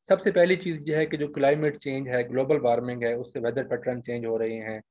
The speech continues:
crop pattern change हो रहे हैं, फिर उससे, अ, ज़्यादा snow melting बहुत ज़्यादा हो रही है, glacier पिघल रहे हैं। अब ज़्यादा जब पानी extra, अ, मकदार में आता है तो उससे flood पैदा होते हैं। अच्छा, वो flood अगर आप उसके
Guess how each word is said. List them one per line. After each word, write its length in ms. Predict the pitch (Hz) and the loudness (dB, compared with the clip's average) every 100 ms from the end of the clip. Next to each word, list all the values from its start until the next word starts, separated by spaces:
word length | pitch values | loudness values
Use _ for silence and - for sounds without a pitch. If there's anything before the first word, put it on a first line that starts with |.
| _ _ _ _ _ - | _ _ _ _ _ -14
crop 480 | 123 - 139 151 156 | -8 4 6 6 6
pattern 360 | 139 135 139 131 | 0 2 -2 -2
change 280 | 135 127 | -6 -6
हो 140 | 123 120 | -2 2
रहे 220 | 117 120 | 2 0
हैं, 280 | 117 113 110 _ _ _ _ | -4 -4 -8 _ _ _ _
फिर 220 | 160 170 170 | 4 6 6
उससे, 500 | 160 - 156 151 151 | 2 0 4 6 6
अ, 120 | 147 _ 139 135 135 135 | 2 _ -8 -4 -2 -2
ज़्यादा 440 | 123 127 143 143 139 | 0 2 6 6 4
snow 320 | - 151 160 | 0 2 4
melting 420 | 143 139 147 143 | 2 0 -4 -6
बहुत 100 | 131 | -2
ज़्यादा 200 | 127 135 | 0 0
हो 180 | 127 120 | 0 -2
रही 120 | 127 | -2
है, 80 | 123 | -2
glacier 440 | 123 131 - 156 | -2 -4 -2 -4
पिघल 340 | - 139 135 123 | -2 -2 -2 -2
रहे 220 | 120 120 | -4 -4
हैं। 220 | 117 117 _ _ _ - | -4 -6 _ _ _ -8
अब 140 | 139 | -4
ज़्यादा 280 | - 180 196 | 0 6 6
जब 220 | 180 170 | 8 2
पानी 460 | 151 151 165 165 156 _ _ _ | 0 -2 0 -2 -6 _ _ _
extra, 520 | 151 151 - 185 180 165 147 - 143 | -2 -2 -2 6 10 10 6 -2 -4
अ, 280 | 135 143 139 | 0 0 -2
मकदार 480 | 135 - 135 127 | -6 -4 2 2
में 100 | 131 | 2
आता 260 | 117 110 135 | -4 -2 -2
है 160 | 123 120 | -2 -2
तो 120 | 135 | -6
उससे 240 | 127 170 | -6 -6
flood 360 | - 135 131 131 | -4 2 2 4
पैदा 180 | 117 110 | 0 0
होते 240 | 104 107 | -2 -12
हैं। 80 | 104 _ _ _ _ _ _ _ _ - | -18 _ _ _ _ _ _ _ _ -8
अच्छा, 320 | 127 131 - 147 | -4 -4 -2 0
वो 120 | 175 | 0
flood 340 | 170 160 180 | 4 6 6
अगर 200 | 190 190 | 6 6
आप 200 | 165 165 | 4 2
उसके 340 | 165 - 175 | -4 -4 0